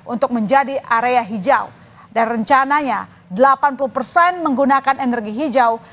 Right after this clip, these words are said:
dengan memanfaatkan potensi energi hidro yang dimiliki Sungai Kayan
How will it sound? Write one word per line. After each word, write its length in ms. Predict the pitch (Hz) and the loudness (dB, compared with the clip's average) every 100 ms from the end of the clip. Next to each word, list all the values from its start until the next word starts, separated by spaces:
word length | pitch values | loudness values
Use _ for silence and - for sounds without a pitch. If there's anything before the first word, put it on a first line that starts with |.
| - | -20
dengan 320 | 175 226 285 | -8 0 0
memanfaatkan 640 | 294 294 285 277 254 262 214 | 2 0 0 0 -2 -2 0
potensi 400 | 240 262 247 247 | 0 0 0 0
energi 320 | 233 226 226 | 0 -2 -4
hidro 480 | 277 233 226 262 - - _ | -4 -2 0 0 -4 -18 _
yang 240 | 233 302 | 0 2
dimiliki 560 | 262 247 294 339 262 233 - - | 2 0 0 0 -2 -2 -4 -12
Sungai 400 | - 381 330 240 | -2 0 2 0
Kayan 320 | 214 214 | 2 2